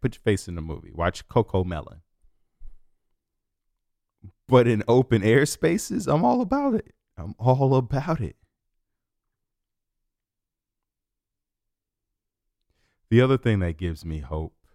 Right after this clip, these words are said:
is curiosity. I'm so cu-, you know, part of our emotions,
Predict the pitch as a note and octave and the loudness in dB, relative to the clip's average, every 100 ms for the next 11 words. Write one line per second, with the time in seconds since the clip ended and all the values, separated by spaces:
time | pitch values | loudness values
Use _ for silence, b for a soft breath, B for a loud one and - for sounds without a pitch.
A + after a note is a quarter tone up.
0 | _ _ _ _ E2 E2 D2+ D2+ D2 - | _ _ _ _ -12 -12 -12 -16 -20 -20
1 | _ _ _ _ _ _ _ _ _ C3 | _ _ _ _ _ _ _ _ _ -6
2 | D3 A#2 C3 C#3 - - _ _ _ _ | -4 -8 -12 -14 -18 -20 _ _ _ _
3 | _ _ _ _ _ _ _ _ _ _ | _ _ _ _ _ _ _ _ _ _
4 | _ _ _ _ _ _ _ F#2+ G2 F#2+ | _ _ _ _ _ _ _ -2 0 -2
5 | - - - - A2+ A#2+ A#2+ A#2+ A#2 _ | -4 -8 -8 -2 0 2 0 -2 -6 _
6 | C3 - _ B2 A#2 G2+ F#2+ - _ _ | -8 -8 _ 0 2 2 0 -6 _ _
7 | _ _ _ _ _ _ _ _ _ _ | _ _ _ _ _ _ _ _ _ _
8 | _ _ A#2 C3 B2+ A#2+ A2 - F#2 E2+ | _ _ 0 2 4 2 0 0 0 0
9 | D#2 E2+ - G#2+ G#2+ G2+ - | -2 -6 -6 -6 -6 -8 -16